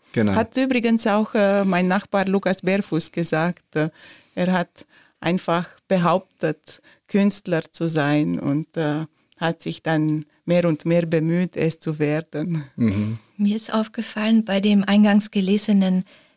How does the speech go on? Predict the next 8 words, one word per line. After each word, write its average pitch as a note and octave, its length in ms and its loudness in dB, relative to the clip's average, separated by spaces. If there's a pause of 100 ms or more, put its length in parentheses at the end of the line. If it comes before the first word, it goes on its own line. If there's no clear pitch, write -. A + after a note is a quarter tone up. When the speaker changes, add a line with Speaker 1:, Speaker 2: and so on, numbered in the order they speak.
(120)
Speaker 3:
Zitat G#3 600 -2
sind A#3 340 4
zwei A#3+ 640 0
Arten, A#3+ 600 2 (420)
wie A3+ 220 -2
Kunst B3 440 2
wirken A#3+ 400 2
kann, G3 500 0